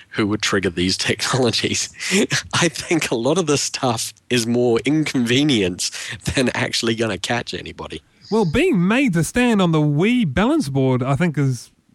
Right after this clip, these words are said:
Speaker 2: enough to set anyone off to fidget and start getting a bit, you know.
Speaker 1: Yeah.
Speaker 2: Like, you know, you're gonna have to stand really still. That's what's, that's what you're gonna be thinking, and that's gonna obviously have the counter effect of, you know, 'cause you're gonna try and overcompensate.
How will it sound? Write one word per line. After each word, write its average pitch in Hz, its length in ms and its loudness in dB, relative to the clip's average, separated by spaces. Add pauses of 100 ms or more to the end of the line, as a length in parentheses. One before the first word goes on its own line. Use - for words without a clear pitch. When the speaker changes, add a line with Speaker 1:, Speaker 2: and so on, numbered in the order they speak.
(120)
Speaker 2:
enough 165 280 2
to 147 100 -2
set 170 200 0
anyone 170 360 2
off 123 180 0
to 135 100 -2
fidget 127 400 -2
and 123 260 -2 (220)
start 131 400 -4
getting 131 260 0
a 123 40 0
bit, 127 160 -2 (220)
you 135 100 0
know. 156 240 2 (520)
Speaker 1:
Yeah. 120 200 0
Speaker 2:
Like, 185 280 2
you 202 120 2
know, 208 80 4
you're 170 140 2
gonna 247 140 2
have 240 160 0
to - 60 -16
stand 143 380 2
really 233 440 2
still. 240 280 2
That's 160 180 2
what's, 180 200 -2
that's 165 260 -2
what 190 140 -2
you're 175 60 -2
gonna 165 120 0
be 139 100 0
thinking, 214 420 0
and 147 100 -2
that's 175 160 -2
gonna 160 280 -2 (380)
obviously 160 340 0
have 143 160 0
the 139 80 -2
counter 214 400 0
effect 143 380 -2
of, 135 200 -4 (140)
you 156 120 -4
know, 151 260 -2
'cause 143 140 -6
you're 156 100 -4
gonna 147 140 -2 (680)
try 160 160 0
and 147 120 -2
overcompensate. 151 1000 0